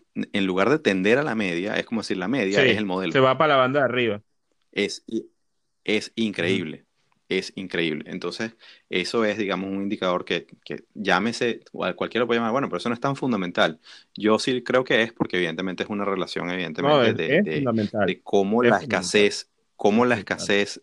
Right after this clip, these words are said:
Speaker 1: eh, eh, eh, a-, diseñada en el algoritmo, eh, eh, mueve las dinámicas de precio de
Speaker 2: Ok.
Speaker 1: ese mercado.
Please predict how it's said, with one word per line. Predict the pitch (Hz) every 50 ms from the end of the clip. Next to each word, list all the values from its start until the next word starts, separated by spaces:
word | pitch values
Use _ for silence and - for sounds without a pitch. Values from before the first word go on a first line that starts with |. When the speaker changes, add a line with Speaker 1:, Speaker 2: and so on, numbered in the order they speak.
| -
Speaker 1:
eh, | - 107 107 107 104 98 92
eh, | 95 95 92 90 87 85 - - _ _ _ _ _
eh, | - 92 90 87 82 82 80 78 - - - - - - _ _ _ _ _ _ _ _ _ _ _ _ _ - - - - -
a-, | 104 -
diseñada | - 113 113 107 - - 107 98 101 107 110 110 113 117 120 131 135 139 - _ _ _
en | - 104 101 98
el | 95 90
algoritmo, | 90 87 85 92 95 123 135 117 - 95 98 98 101 - _ _ _ _ _ _ _ _ _ _ _ _ _ _ _ _ _ _ _ _ _ _ -
eh, | 98 98 90 85 - - - - -
eh, | - 98 92 92
mueve | 92 95 104 110 120 117 107 98 98 104 -
las | - 95 90 -
dinámicas | 98 95 90 87 85 90 92 92 - 98 95
de | 95 82
precio | - 85 80 71 110 98 85
de | -
Speaker 2:
Ok. | -
Speaker 1:
ese | -
mercado. | - 80 - - - - -